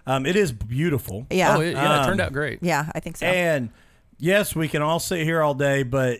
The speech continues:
Speaker 1: you know, and that's another one where instead of complaining,
Speaker 3: Mm-hmm.
Speaker 1: you know, like, as Kyle would say,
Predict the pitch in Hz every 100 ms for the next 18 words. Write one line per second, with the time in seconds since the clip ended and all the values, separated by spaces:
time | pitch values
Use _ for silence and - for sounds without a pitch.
0 | - 127 139 139 160 175 170 156 156 147
1 | 135 131 127 110 - - _ 131 156 -
2 | - 180 180 160 - 175 170 196 156 117
3 | 143 202 123 120 123 131 135 135 139 135
4 | 139 - 156 139 131 - 120 127